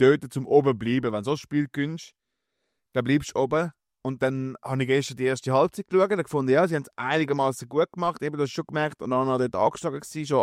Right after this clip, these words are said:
Angst gehabt, der McGinn muss rein auf dieser Position spielen, weil der etatmäßige Ersatz auch noch gesperrt, äh, auch nicht hat können spielen. Ähm, da bin ich, habe ich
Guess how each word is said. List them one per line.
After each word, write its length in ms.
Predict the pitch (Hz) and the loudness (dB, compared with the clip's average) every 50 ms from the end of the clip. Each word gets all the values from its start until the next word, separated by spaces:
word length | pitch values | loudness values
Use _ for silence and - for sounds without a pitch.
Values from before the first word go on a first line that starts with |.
| 110 160 | 4 2
Angst 160 | 156 143 - - | 0 -2 -8 -2
gehabt, 200 | - 131 127 123 | 0 0 2 2
der 100 | 123 120 | 2 2
McGinn 380 | 120 117 113 - - 139 143 147 | 0 -2 -4 -2 -4 -4 -2 0
muss 180 | 147 139 135 | -2 -2 -2
rein 180 | 101 123 135 139 | -4 -6 -2 -2
auf 120 | 131 120 - | -2 -2 0
dieser 160 | - 123 120 | 0 -2 -2
Position 400 | 104 - 123 113 - 123 120 120 | 0 -4 -6 -4 -2 -2 -2 -2
spielen, 420 | 113 - - 120 117 117 117 113 | -4 -4 -2 0 2 2 2 2
weil 140 | 113 113 110 | 2 0 -2
der 320 | 104 107 107 107 107 104 98 - _ _ _ _ _ _ - _ | 0 -2 -2 0 -2 -4 -6 -8 _ _ _ _ _ _ -20 _
etatmäßige 640 | - 110 110 - 123 127 127 127 127 123 117 117 - | -8 -6 2 4 4 6 6 4 2 0 -2 -2 -4
Ersatz 400 | 120 117 107 123 120 120 - - | -4 -2 0 0 0 0 -2 -4
auch 140 | 120 117 123 | -6 -4 -2
noch 140 | 135 131 117 | -4 -4 -4
gesperrt, 360 | - - - 127 127 127 120 - _ - | -6 -4 0 2 2 2 0 -2 _ -10
äh, 480 | 120 - 120 120 120 117 117 117 104 | -6 -2 2 4 4 4 4 4 2
auch 140 | - 113 120 | 0 -2 0
nicht 140 | 127 127 120 | 0 0 0
hat 100 | 127 117 | -2 -2
können 200 | - 135 127 123 113 | -2 -4 -4 -4 -4
spielen. 340 | - - 127 123 127 131 123 - _ _ _ _ _ _ _ _ _ _ _ _ _ _ _ _ _ _ _ _ - - _ - | -6 -4 -2 -2 0 -2 -4 -6 _ _ _ _ _ _ _ _ _ _ _ _ _ _ _ _ _ _ _ _ -20 -16 _ 0
Ähm, 360 | 107 110 107 110 110 110 110 | 2 2 2 2 -2 -6 -2
da 100 | 104 123 | -2 0
bin 180 | 127 170 170 160 | 2 2 2 2
ich, 200 | 151 151 135 - - _ _ | 0 -2 -4 -6 -12 _ _
habe 260 | - 135 131 127 127 | -10 -8 -6 -6 -6
ich 60 | - | -6